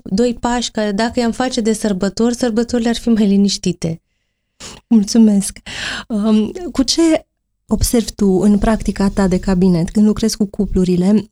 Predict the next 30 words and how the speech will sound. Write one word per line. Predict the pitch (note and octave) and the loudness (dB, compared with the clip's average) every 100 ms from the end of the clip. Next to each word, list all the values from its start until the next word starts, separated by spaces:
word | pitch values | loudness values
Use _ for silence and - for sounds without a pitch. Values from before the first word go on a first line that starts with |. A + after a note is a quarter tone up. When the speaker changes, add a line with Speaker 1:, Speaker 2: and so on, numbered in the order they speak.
| _ _ | _ _
Speaker 2:
uh, | G#3+ | 0
unde | G#3 B3+ C#4 | 2 2 2
simți | A#3 A3+ A#3 | 2 2 2
că | G#3 | 2
greșesc | G3 F#3+ - G3 - | 2 0 2 0 -2
cel | - G3 | -2 2
mai | F#3+ F3+ | 4 4
des | F#3 E3+ | 0 0
bărbații? | F3 D#3+ D3 D#3 A3+ - _ _ _ _ _ _ - - - - - - G3 - - - - - - - _ | 0 0 -2 -4 -10 -16 _ _ _ _ _ _ -20 -18 -16 -16 -16 -12 -8 -8 -8 -12 -18 -20 -20 -20 _
Speaker 1:
Bărbații, | G#3 A#3+ - F#3+ E3 F3+ | -2 -2 -2 -4 -4 -6
o | - | -2
să | A#3 C4 | -2 -2
mergem | C4 C4 C4+ C4 | -2 0 0 0
înspre | B3 - | -2 -2
atașament. | A#3+ A3+ A3 - G#3+ G3+ E3+ F3 - _ _ - | -2 0 -2 -2 0 0 -2 -4 -10 _ _ -6
În | - A#3+ B3 A#3+ A3 G#3 G3+ G3+ F#3+ | 0 2 2 4 4 2 0 0 0
general, | G#3 G#3 G3 G3+ A#3 | 2 2 2 0 0
cam | A3 G3+ | 0 0
optzeci | A3 G#3 G#3 | 2 0 0
la | G3 F3+ | 0 -2
sută | - F3+ E3+ A#3 A#3+ | -4 -6 -4 -2 0
bărbații | G#3 G3+ A3 A3 A3+ - A3+ A#3 - - - | 0 0 0 0 -2 -2 0 0 -2 -14 -8
au | A3 A#3 | -2 2
un | |
atașament | A3+ G#3 G#3 G3+ G3+ A3 G#3 | 0 0 -2 -2 0 0 2
evitant, | G3+ F3 - G3 A#3+ B3+ | 0 0 -2 -2 -4 -4
femeile | A#3+ A3+ A#3+ A#3 | 0 2 2 2
un | A3+ | 2
atașament | A3 G3+ G3+ G3+ G3 G3+ F#3+ | 0 -2 -2 0 2 2 0
anxios. | F3+ - F3 D3+ D#3 | -4 -2 -4 -4 -6